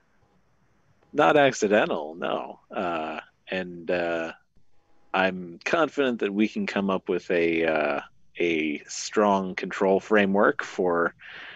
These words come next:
um, ensuring safety at all times. By control framework, I, of course, mean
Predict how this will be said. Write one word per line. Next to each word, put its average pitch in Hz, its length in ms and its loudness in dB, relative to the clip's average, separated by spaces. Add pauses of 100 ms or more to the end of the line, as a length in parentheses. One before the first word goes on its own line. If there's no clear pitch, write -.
(160)
um, 85 600 -4 (200)
ensuring 98 800 4 (240)
safety 104 680 2
at 80 160 2
all 95 160 2
times. - 600 -6 (1900)
By 76 160 0
control - 440 -4
framework, 95 500 0
I, 76 60 2
of 69 180 -2
course, - 360 -2
mean 92 380 0